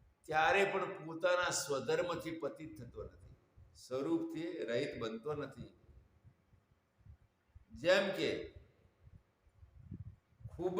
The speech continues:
જ ગરમીના કિરણો દ્વારા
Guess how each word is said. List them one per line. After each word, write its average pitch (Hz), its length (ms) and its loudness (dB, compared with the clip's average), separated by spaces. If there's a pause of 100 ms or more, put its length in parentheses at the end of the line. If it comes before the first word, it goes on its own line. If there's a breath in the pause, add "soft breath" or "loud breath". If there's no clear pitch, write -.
(100)
જ 226 100 8 (2500)
ગરમીના 196 720 6
કિરણો 170 340 0
દ્વારા 165 460 8